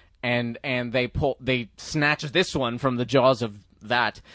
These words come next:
and, uh, it's, it's amazing. And they, they basically took all of that and turned it into subtext. I mean, it's a great, especially if you're into,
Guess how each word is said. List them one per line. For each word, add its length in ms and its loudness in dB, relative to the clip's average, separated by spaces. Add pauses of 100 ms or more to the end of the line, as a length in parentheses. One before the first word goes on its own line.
(140)
and, 360 2
uh, 240 8
it's, 440 -4
it's 180 2
amazing. 460 0
And 100 -2
they, 200 -2
they 200 -2
basically 420 -2
took 200 -4
all 160 4
of 80 0
that 260 2
and 100 -8
turned 220 -2
it 140 -4
into 160 -4
subtext. 520 -4
I 40 -6
mean, 160 -6
it's 160 -6
a 40 -10
great, 540 -2 (300)
especially 380 2
if 100 -4
you're 80 2
into, 260 -2